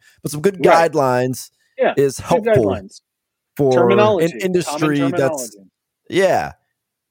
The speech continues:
Speaker 1: For an industry that, uh, at least in video games, makes billions of dollars every year. It's the biggest entertainment industry on the planet. And
Speaker 2: Yep.
Speaker 1: in tabletop, it's a growing industry. And so
Speaker 2: Yeah.
Speaker 1: anything that needs growth needs some healthy boundaries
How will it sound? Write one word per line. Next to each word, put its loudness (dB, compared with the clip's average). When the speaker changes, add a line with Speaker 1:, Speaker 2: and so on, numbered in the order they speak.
Speaker 1:
For 0
an -4
industry -4
that, 0
uh, 0
at -4
least -4
in -4
video -2
games, -4
makes -6
billions -2
of -8
dollars 0
every -4
year. -6
It's -14
the -8
biggest -4
entertainment -2
industry -4
on 0
the -4
planet. -2
And 2
Speaker 2:
Yep. 0
Speaker 1:
in -4
tabletop, 0
it's -4
a -2
growing -2
industry. -6
And -2
so 2
Speaker 2:
Yeah. 2
Speaker 1:
anything -2
that 2
needs -4
growth -2
needs -2
some -4
healthy 0
boundaries -2